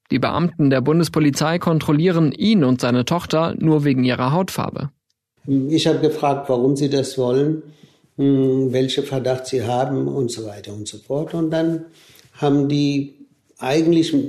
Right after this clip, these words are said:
Speaker 2: meines Erachtens gar keine Antwort geben können, weil sie gar nicht wussten, warum sie da waren, konkret. Sie wussten nicht mal, nach welchem Gesetz sie, äh, Menschen kontrollieren sollen. Also das heißt,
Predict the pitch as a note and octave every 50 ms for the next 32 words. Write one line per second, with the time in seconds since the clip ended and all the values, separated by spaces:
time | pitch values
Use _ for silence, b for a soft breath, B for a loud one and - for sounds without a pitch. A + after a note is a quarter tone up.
0 | - - - B2+ B2 B2+ D3+ E3 D#3 - - D3 C#3 C#3 - - - C3+ A#2 A2+
1 | - C3+ C3+ - D3 C#3+ C3+ C3+ - C3+ C3 C3 C3 C3 B2 A#2 G#2+ A2+ A#2+ A#2
2 | A#2 A2+ A2 - B2+ D3 E3 F#3 F#3 F#3 F#3+ F#3 B B B B B B B B
3 | B - B2+ B2 B2 B2 B2 B2+ B2+ B2 B2+ B2+ A#2 G#2+ G2+ D3 F#3+ G#3 G3+ -
4 | - D3+ C#3 B2+ A2+ G#2+ G#2 A#2+ D3+ F#3+ F#3 G3+ F#3+ - C3 B2 B2 A#2 A#2 A2+
5 | A2+ A2+ B2 D#3+ F3 F3 - - - - - C3 B2 G#2+ - - A#2+ C3 D#3 E3+
6 | - B B B B B B _ _ - _ - - - - A#2+ D3+ C#3+ D3+ F#3+
7 | F#3+ F#3+ - F#3 F3+ F3+ F3 F3 - F3 E3 E3 E3 E3 D#3 - D#3 C#3 D3 C#3
8 | C#3 C#3+ D3 C#3+ D3 C#3+ - - D3+ C3+ C#3 C#3+ C3+ D#3 G3 G#3 - - - -
9 | - - - C#3+ C3 B2 C3+ C3+ C3+ C3+ B2+ A#2+ - B2+ C3 B2 A#2+ A#2+ A#2+ A#2
10 | A#2 A2+ - - C#3 C3 B2 A#2 A#2 - - - A2+ A2+ A#2+ A#2+ - - B2+ B2+
11 | A#2 A#2 A#2+ A#2 A2+ A#2 A#2+ A#2 A#2 A2+ A2 A#2 A#2 B2+ C#3+ D#3+ F3+ F#3+ F#3 B
12 | B B B B B B B B D3 A#2+ C3 C3 B2+ A#2+ B2 C#3+ C3+ B2 A#2 -
13 | - -